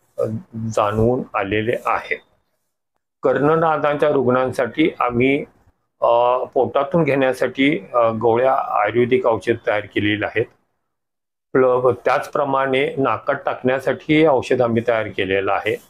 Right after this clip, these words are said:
आणि काही व्यायामाचे प्रकार आहेत, आसनं सांगतो आम्ही पेशंटला, ते केल्यानंतर पेशंटला फायदा जाणवतो. कर्णनाद हा मुख्यतः कानाचे तीन भाग असतात, बाह्य कर्ण, मध्य कर्ण,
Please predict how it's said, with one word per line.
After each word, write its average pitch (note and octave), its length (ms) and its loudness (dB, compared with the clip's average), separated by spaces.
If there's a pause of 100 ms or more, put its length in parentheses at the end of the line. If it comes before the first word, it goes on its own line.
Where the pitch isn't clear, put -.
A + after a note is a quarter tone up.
(500)
आणि B2+ 280 0
काही C3 360 -2
व्यायामाचे C3+ 840 -2
प्रकार B2+ 380 -2
आहेत, G#2 320 -2
आसनं A#2 400 0
सांगतो A2 400 -2
आम्ही G2+ 200 0
पेशंटला, G2 580 -4 (520)
ते B2 80 2
केल्यानंतर A2+ 840 0
पेशंटला A#2 480 0
फायदा G#2+ 340 -2
जाणवतो. F#2 600 -2 (560)
कर्णनाद D3 640 0 (600)
हा C3+ 220 0
मुख्यतः C#3 680 0
कानाचे C3 480 0
तीन E3 360 0
भाग B2 200 0
असतात, A#2 460 -2 (360)
बाह्य C3 360 0
कर्ण, C3+ 340 0
मध्य A#2+ 440 2
कर्ण, C3 300 2